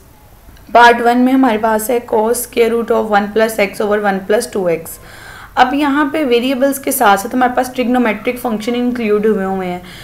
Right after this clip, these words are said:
तो हम basically इसको एक sequence से देखेंगे, किस function का derivative है, फिर angle में क्या चीज़ आ रही है, उस angle के रिस्पेक्ट से again derivative होगा और फिर हमारा dy over dx निकलेगा। अब जब भी कभी हम derivative का question solve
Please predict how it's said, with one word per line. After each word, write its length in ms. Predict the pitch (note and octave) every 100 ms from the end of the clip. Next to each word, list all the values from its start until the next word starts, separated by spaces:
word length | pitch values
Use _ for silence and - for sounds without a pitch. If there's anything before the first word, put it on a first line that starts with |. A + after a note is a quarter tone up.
| - - C#4
तो 60 |
हम 280 | C4 C#4 C4+
basically 400 | B3 B3 C4+ C4+
इसको 340 | C4+ - C4+ C4+
एक 200 | C4 C4
sequence 520 | C4 B3 B3 C4 B3+
से 80 | A3+
देखेंगे, 400 | A3 A#3 B3 B3
किस 220 | B3+ -
function 360 | A#3+ A3 A#3+
का 100 | A#3 A#3+
derivative 540 | A3 G#3 A3+ A3+ A#3
है, 100 | A3+
फिर 160 | A3+ B3
angle 400 | B3 A3+ A3 A#3
में 140 | A#3
क्या 200 | A3+ A3 A3
चीज़ 240 | A#3+ A3+
आ 140 | G#3+
रही 120 | G3+ G#3+
है, 60 |
उस 120 | A#3
angle 280 | A3+ A3 A3
के 100 | A3
रिस्पेक्ट 400 | A3 A3 - A3
से 120 | A#3+
again 240 | G#3+ G#3 G#3+
derivative 520 | G#3 G#3 G#3+ A3 A3
होगा 320 | G3+ G#3+ A3 - - - -
और 100 | A#3+
फिर 200 | B3+ D4
हमारा 300 | D4+ B3+ A3
dy 200 | A3 A3 G#3+
over 440 | G#3 G3+ G#3 D4
dx 320 | C4+ G3+ -
निकलेगा। 500 | G#3+ F#3 F#3 F3 E3+ E3+ - - - - -
अब 240 | C4 A#3+
जब 200 | A3+ A#3+
भी 120 | A3+ D4+
कभी 260 | D#4 C4+
हम 140 | D4 C4
derivative 440 | A#3+ A3+ A#3+ B3
का 100 | B3+
question 340 | B3+ A#3 A3 B3
solve 280 | A#3+ A3